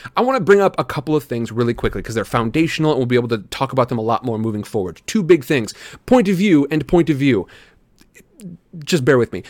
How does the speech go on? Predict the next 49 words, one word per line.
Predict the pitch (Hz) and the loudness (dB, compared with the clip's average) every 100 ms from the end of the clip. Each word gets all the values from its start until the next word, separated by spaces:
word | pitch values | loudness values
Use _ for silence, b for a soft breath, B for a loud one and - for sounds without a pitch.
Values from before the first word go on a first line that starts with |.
| - | -2
So | 185 | 0
the | 165 | 4
first | 208 - | 4 4
one | 180 | 2
is | 165 | 0
point | - 147 143 | -2 -2 0
of | 127 | 0
view | 117 120 123 | 2 0 0
in | 123 | 0
the | 117 | 0
literary | 113 123 123 113 101 90 | 2 2 4 2 2 -2
sense. | - 98 - - - | -8 -12 -14 -14 -10
And, | 113 110 107 110 _ _ _ _ _ - - | -8 -6 -8 -10 _ _ _ _ _ -14 -2
you | 127 | 0
know, | 127 | 2
as | 147 135 123 | 2 2 2
we're, | 135 131 | 2 2
as | 127 | 0
we're | 156 | 0
gonna | 180 | 0
be | |
talking | 170 160 160 | 0 -2 0
about | 156 143 | 0 0
these, | 151 160 - B B | -2 -4 -8 B B
you're | 143 196 | 2 2
not | 214 | 2
gonna | 196 | 4
be | 175 | 4
able | 151 | 4
to | 123 | 2
escape | - 127 98 80 | 0 0 -2 -4
it. | 80 | -8
Yes, | 135 165 196 165 | 0 2 2 -2
we're | 151 135 | -4 -2
reading | 139 151 156 | 0 2 0
it | |
for | - | -2
fun, | 131 139 135 143 | -6 -2 0 0
but | |
we're | 127 - | 0 0
also | - 190 214 233 | 2 2 4 2
learning | 185 180 175 | 2 2 2
it | 175 - | -2 -2
to | - - | -4 -2
understand | 165 160 156 139 | -4 -4 -2 -2
a | |
little | 135 131 | 0 0
bit | 123 | 0
better. | 120 98 | -2 -4